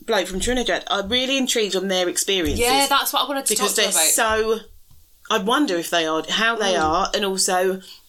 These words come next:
Speaker 1: there, where was I? The, it was on a, I think it was on a course, and it was an Irish lady, and so Irish white lady,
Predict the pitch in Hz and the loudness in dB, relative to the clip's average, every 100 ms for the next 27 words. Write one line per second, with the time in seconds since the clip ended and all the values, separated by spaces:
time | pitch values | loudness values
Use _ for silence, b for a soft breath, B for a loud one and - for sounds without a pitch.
0 | - _ - - - - 233 226 294 330 | -20 _ -20 -20 -20 -4 -4 0 0 2
1 | 302 254 208 202 170 - - - - 202 | 0 0 0 -2 -4 -10 -20 -20 -14 -4
2 | 208 202 196 190 _ _ B B B B | 0 0 -2 -6 _ _ B B B B
3 | 175 180 185 180 175 175 165 175 240 220 | -4 -2 0 0 0 -2 -4 -6 -4 -2
4 | 165 160 190 160 160 156 170 190 185 165 | -2 -2 -2 -2 -2 -2 0 0 0 0
5 | 156 139 - 196 160 - b b b _ | -2 -2 -2 -4 -6 -8 b b b _
6 | - - 156 147 175 - 185 170 202 196 | -10 -4 -2 0 -2 0 -2 -2 -2 -2
7 | 160 135 113 - 131 147 | 0 -2 -2 -4 -4 -10